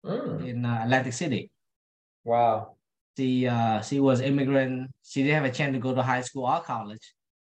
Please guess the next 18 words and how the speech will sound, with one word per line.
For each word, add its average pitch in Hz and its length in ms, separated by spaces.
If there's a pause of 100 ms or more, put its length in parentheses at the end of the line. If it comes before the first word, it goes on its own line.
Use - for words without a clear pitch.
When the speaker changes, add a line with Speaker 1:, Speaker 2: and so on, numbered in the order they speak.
(160)
Speaker 2:
So 123 280
she 131 160
worked 151 240
in 151 100
the 135 60
casino 131 420
for 131 140
many 143 260
years. 113 440 (340)
Speaker 1:
Yeah. 120 340 (460)
Speaker 2:
Uh, 107 200
she 147 140
was 131 180
frustrated, 123 680
looking 135 260
for 131 60
opportunity. 120 720 (760)
Um, 104 520